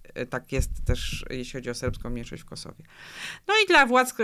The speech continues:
władz prysztyńskich, no, byłaby taka okazja, żeby promować inne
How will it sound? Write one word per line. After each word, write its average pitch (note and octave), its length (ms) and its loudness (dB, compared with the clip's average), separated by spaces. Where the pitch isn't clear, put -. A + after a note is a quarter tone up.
władz G#3+ 360 2
prysztyńskich, G#3 680 -2
no, G#3 80 2
byłaby F#3+ 260 4
taka F#3+ 240 4
okazja, F3 420 6
żeby E3+ 200 0
promować E3+ 760 4
inne D3+ 640 4